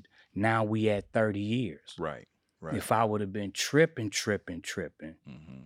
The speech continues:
Speaker 1: we wouldn't have got this far,
Speaker 2: That's
Speaker 1: so.
Speaker 2: right, that's right. But y'all never got a chance to actually sit down. Hey, let me ask you this.
Speaker 1: Nah,
Speaker 2: Hey,
Speaker 1: I went and talked to
Speaker 2: okay.
Speaker 1: Cray. I was like, "Man, shit, dog, if you did that, you stabbed me in my back, my nigga, don't ever do that shit again."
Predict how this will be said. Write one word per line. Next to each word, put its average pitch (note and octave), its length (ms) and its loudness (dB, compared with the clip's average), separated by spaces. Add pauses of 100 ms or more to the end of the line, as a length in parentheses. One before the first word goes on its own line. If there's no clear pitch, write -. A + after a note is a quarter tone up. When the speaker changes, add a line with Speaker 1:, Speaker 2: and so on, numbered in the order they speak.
(100)
Speaker 1:
we F#2+ 60 -6
wouldn't F#2+ 300 -4
have F2 80 -12
got G#2+ 320 -6
this - 140 -10
far, - 420 -14
Speaker 2:
That's - 180 -8
Speaker 1:
so. - 60 -8
Speaker 2:
right, E2+ 200 -10 (240)
that's F#2+ 140 -16
right. F2 280 -14 (280)
But F#2+ 220 -6
y'all A2 200 4
never G2+ 340 0
got F2+ 200 -6
a F2 60 -14
chance E2+ 360 -12
to C2+ 160 -8
actually D#2+ 320 -8
sit - 260 -6
down. D#2 240 -10 (440)
Hey, - 80 -2
let A#2+ 160 -4
me D#3 100 -6
ask A#2+ 220 -6
you - 80 -8
this. E2 160 -6
Speaker 1:
Nah, A2+ 140 4
Speaker 2:
Hey, A2 80 8
Speaker 1:
I C3 60 4
went D3 220 2
and C#3 140 -2
talked E3 300 0
to - 60 -2
Speaker 2:
okay. - 60 -6
Speaker 1:
Cray. A2 280 -2
I A#2+ 100 -4
was A#2+ 220 -6
like, A2 280 -6
"Man, B2+ 300 -4
shit, A#2 460 -4
dog, A#2+ 280 -2
if G2+ 140 -10
you C#3+ 80 -4
did B2+ 380 -4
that, B2+ 260 -4
you C#3+ 60 -6
stabbed C3+ 440 0
me B2+ 140 0
in B2 80 0
my B2 160 0
back, A#2+ 320 -4
my A#2+ 160 -6
nigga, A#2+ 320 -6
don't A#2+ 260 -4
ever B2+ 220 -4
do A#2 240 -6
that A2 160 -4
shit G2+ 300 -4
again." F2+ 400 -8